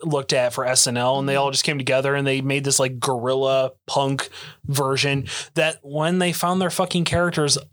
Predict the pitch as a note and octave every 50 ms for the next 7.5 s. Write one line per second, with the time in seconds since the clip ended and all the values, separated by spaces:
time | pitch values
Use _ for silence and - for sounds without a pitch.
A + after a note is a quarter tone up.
0 | _ - D#3 E3 E3 E3+ E3+ D3 C#3+ D3+ D3+ C#3+ - - - - - D3 C3+ -
1 | A#2+ B2 A#2 A2 - G#2+ G2+ G#2+ - _ - E3 E3+ E3 E3 E3 D3+ - - -
2 | D3+ C#3+ C3 - A#2+ A#2+ A#2+ - - - A#2+ A2+ A2+ A2+ A2+ - - - F3+ F3
3 | E3+ E3 D3+ - - - E3 B2+ B2 B2 - - - - C3+ B2 A#2 A2+ A2 G#2
4 | F#2+ - - - - D#3+ F#3+ B3+ D#4 F4+ F4+ F4+ F4+ E4+ - - _ _ _ _
5 | - G#3+ F#3 - - E3+ F#3 G3+ G#3 G3 F3 F3+ F3 D#3 - - - - - C#3
6 | C3+ - B2+ C3 C3 A#2+ A#2 - - - - - - F3+ A3 B3 A#3 F#3+ F#3 G3+
7 | F3 F3+ F#3 F3+ E3+ G3+ C#4 C#4 D#3 A#2